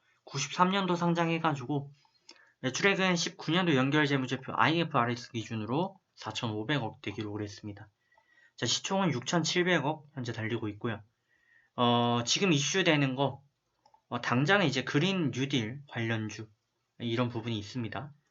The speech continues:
그린 뉴딜 관련해가지고 이슈를 받고 있다.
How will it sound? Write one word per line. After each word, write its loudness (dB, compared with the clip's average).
그린 0
뉴딜 4
관련해가지고 0
이슈를 -4
받고 -4
있다. -8